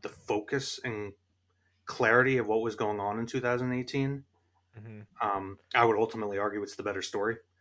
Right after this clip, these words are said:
Speaker 1: Um, but we, we, let's finish with, uh,
Speaker 2: Yeah, we, we still got a few more things to say, say
Speaker 1: Yeah.
Speaker 2: about the ending.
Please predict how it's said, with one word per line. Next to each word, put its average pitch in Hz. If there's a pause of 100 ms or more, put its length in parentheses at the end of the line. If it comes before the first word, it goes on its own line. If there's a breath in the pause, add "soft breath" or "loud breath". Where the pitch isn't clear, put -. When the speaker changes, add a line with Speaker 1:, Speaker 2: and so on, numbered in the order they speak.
(460)
Speaker 1:
Um, 92 (640)
but 101 (1160)
we, 143
we, 135
let's 120
finish - (140)
with, 98
uh, 98
Speaker 2:
Yeah, 127 (260)
we, 131
we 131
still 131
got 120
a 117
few 135
more 127
things 117
to -
say, 113
say 110
Speaker 1:
Yeah. 107
Speaker 2:
about 101
the 101
ending. 98